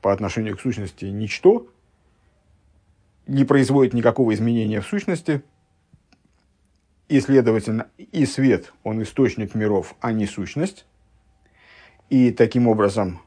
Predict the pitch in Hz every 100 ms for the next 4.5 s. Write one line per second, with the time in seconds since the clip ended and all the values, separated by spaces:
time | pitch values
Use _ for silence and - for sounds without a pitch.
0 | _ _ _ - 110 117 117 101 104 110
1 | 117 98 104 110 110 107 110 98 101 101
2 | 113 104 98 107 104 101 95 - 110 101
3 | - 101 101 - 107 107 104 101 95 101
4 | 95 101 95 85 95